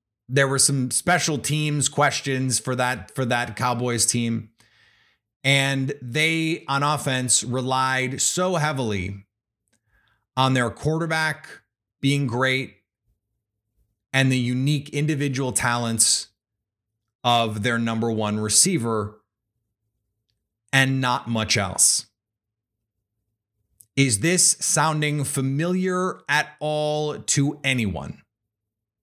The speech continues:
This has been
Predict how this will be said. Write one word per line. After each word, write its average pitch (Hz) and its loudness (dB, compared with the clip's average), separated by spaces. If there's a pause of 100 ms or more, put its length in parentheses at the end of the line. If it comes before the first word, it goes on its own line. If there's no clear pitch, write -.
(1300)
This 185 4 (240)
has 147 0
been 104 -2